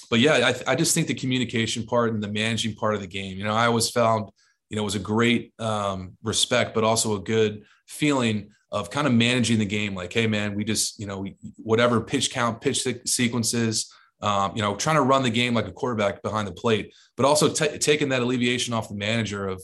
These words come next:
'Hey man, I got it. You know, I'll, I, whatever you want, I can do it.'" Um, and, and kind of giving those guys a, a, a sense of, you know, at ease feeling. But,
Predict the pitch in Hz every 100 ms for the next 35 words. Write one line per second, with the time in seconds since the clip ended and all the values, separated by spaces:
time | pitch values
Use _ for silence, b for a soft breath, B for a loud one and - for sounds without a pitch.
0 | - 123 120 110 107 107 107 - 104 101
1 | 101 87 110 - 101 98 - - 104 110
2 | 120 120 123 107 104 104 113 110 - B
3 | B B - 101 98 92 87 104 101 101
4 | 95 123 104 117 113 110 120 110 101 101
5 | - 107 101 95 - 110 107 98 92 -
6 | 104 95 98 107 107 107 - 113 107 101
7 | 95 95 95